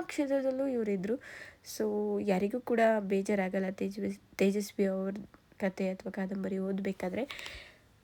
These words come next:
ನಂಗಂತೂ ತುಂಬ ಇಷ್ಟ ಆಯ್ತು. ಯಾರೆಲ್ಲ ಹೋಗಿಲ್ಲ, ದಯವಿಟ್ಟು ಒಂದ್ಸಲ ವಿಸಿಟ್ ಮಾಡಿ. ತುಂಬಾನೇ ಅದ್ಭುತವಾಗಿ ಮೂಡಿ ಬಂದ ತೇಜಸ್ವಿ ಅವರು. So ನಾನು ಹೋದಾಗ almost ಸೆವೆನ್ ತರ್ಟಿ ಆಗೋಗಿತ್ತು. Almost ಏನೂ ಕವರ್ ಮಾಡೋಕ್ಕಾಗಿಲ್ಲ,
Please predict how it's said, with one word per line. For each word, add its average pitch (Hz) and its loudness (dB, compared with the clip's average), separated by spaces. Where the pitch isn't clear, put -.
ನಂಗಂತೂ 220 -2
ತುಂಬ 190 4
ಇಷ್ಟ 196 4
ಆಯ್ತು. 185 -2
ಯಾರೆಲ್ಲ 214 4
ಹೋಗಿಲ್ಲ, 254 8
ದಯವಿಟ್ಟು 214 2
ಒಂದ್ಸಲ 202 0
ವಿಸಿಟ್ 202 0
ಮಾಡಿ. 202 2
ತುಂಬಾನೇ 339 6
ಅದ್ಭುತವಾಗಿ 262 4
ಮೂಡಿ 208 -2
ಬಂದ 196 0
ತೇಜಸ್ವಿ 202 2
ಅವರು. 196 -2
So 208 4
ನಾನು 214 2
ಹೋದಾಗ 214 6
almost 208 0
ಸೆವೆನ್ 208 6
ತರ್ಟಿ 208 6
ಆಗೋಗಿತ್ತು. 196 6
Almost 202 4
ಏನೂ 208 2
ಕವರ್ 208 6
ಮಾಡೋಕ್ಕಾಗಿಲ್ಲ, 190 2